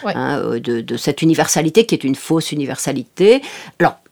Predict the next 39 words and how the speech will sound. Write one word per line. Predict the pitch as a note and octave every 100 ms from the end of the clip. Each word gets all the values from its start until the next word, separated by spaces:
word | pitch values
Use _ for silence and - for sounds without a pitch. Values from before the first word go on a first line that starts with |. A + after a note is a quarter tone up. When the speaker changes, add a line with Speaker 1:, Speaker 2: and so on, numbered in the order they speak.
| _
Speaker 2:
c'est | - - F3
vrai | B2 D3
aussi, | E3 G#3+ - F#4 G3 -
mais | C#3+
ça, | - C#3+
c'est | -
plutôt | B2+ C#3 - E3 D#3
au | C3+
niveau | C3 B2 D3 D3+
de | B2 B2+
nos | B2+ A#2+ A#2+ _ -
pays, | G3+ D#4 F#4 - - -
que | -
l'universalité | E3 E3+ A3 G#3 F3 E3 - F3 E3+ F3 - F3+
des | D3+
droits | C#3+ D3
de | D3 A#3+
l'homme, | G#4 D4+ D3+ - - - -
euh, | D#3 D3 C#3 C#3 -
elle | D3+ D#3+
est, | E3 D#3+ D3+ -
euh, | C3 B2 A#2 G2+ G2 C#2+
elle | - C#3
n'est | C3+
pas, | - D#3 - _ _ _ _ -
comment | C3+ C3
dirais-je, | - D3+ C3+ -
elle | C#3+
est |
bloquée | C#3 D#3 D3 C#4+ G4+ - - - -
par | D3+ D3
le | C3
fait | - A3 F#4+ - -
que, | D#3 F#3 C4 _
par | A#2 B2
exemple, | C3 E3+ B3+ - - - - _ -
euh, | C3+ B2 A2 F2+ D#2 B1+ - -
les | B2
femmes | - C#3+ C3+ C#3+